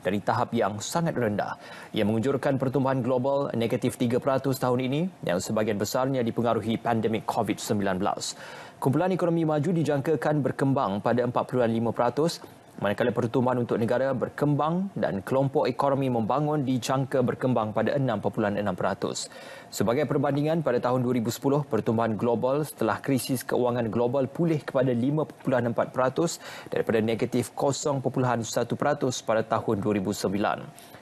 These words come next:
Bagaimanapun, pemulihan pada tahun dua ribu dua puluh satu sangat bergantung sama ada pandemik itu hilang pada separuh kedua dua ribu dua puluh, membolehkan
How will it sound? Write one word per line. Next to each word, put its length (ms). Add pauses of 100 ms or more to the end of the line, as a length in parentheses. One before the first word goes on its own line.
(140)
Bagaimanapun, 480
pemulihan 480
pada 160
tahun 240
dua 80
ribu 240
dua 80
puluh 160
satu 400
sangat 240
bergantung 560 (320)
sama 240
ada 80
pandemik 400
itu 240
hilang 480
pada 80
separuh 320
kedua 320
dua 160
ribu 160
dua 160
puluh, 240 (240)
membolehkan 480